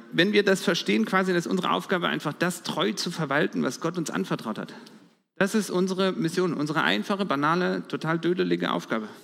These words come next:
So, einfach das zu verwalten, was Gott uns anvertraut hat.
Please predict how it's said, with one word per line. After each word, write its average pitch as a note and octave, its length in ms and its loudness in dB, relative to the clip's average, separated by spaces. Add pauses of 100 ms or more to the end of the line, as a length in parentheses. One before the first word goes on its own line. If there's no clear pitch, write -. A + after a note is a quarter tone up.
(160)
So, D3 240 0 (500)
einfach G#3 520 4
das G3+ 340 0
zu G3+ 100 -2
verwalten, E3+ 520 2
was C#3+ 180 -4
Gott F3 180 0
uns E3+ 140 -2
anvertraut E3 560 -2
hat. A#2 180 -4